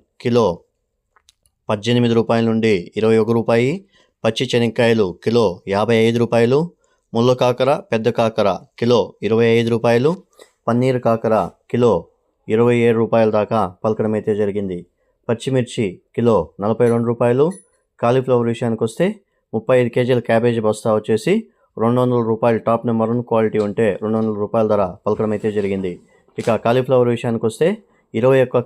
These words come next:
పీసుల కాలీఫ్లవర్ బస్తా వచ్చేసి మూడు వందల యాభై రూపాయల దాకా పలకడం అయితే జరిగింది. బీరకాయ కిలో ఇరవై రూపాయలతో ఉండి ముప్పై రూపాయల దాకా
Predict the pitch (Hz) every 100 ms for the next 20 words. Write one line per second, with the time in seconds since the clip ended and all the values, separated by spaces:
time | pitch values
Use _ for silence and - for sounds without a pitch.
0 | - 131 127 113 113 117 117 117 113 110
1 | 107 120 110 107 113 170 220 - _ _
2 | - 117 123 127 117 113 90 - 101 110
3 | 113 113 120 117 107 104 120 98 85 -
4 | 110 120 110 104 104 101 98 98 92 87
5 | _ _ _ 101 120 127 127 113 95 -
6 | - 123 113 92 - 110 120 120 117 120
7 | 113 113 110 123 214 - _ - 107 120
8 | 113 117 113 107 107